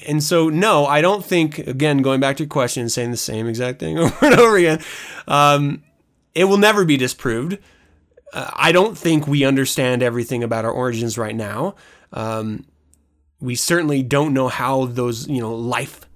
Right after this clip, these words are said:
elements started formulating on our planet, whether it was, uh, internal or external, or just chaos, uh, which is always a fun discussion.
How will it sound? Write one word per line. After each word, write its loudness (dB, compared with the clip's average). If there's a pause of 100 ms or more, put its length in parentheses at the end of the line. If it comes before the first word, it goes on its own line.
(140)
elements -2 (420)
started -2 (560)
formulating 0
on -6
our -8
planet, -8
whether -4
it -8
was, -6
uh, -10 (500)
internal -2
or -6
external, -10 (440)
or -2
just -6 (440)
chaos, -6 (600)
uh, -6
which -6
is -8
always -4
a -10
fun -10
discussion. -12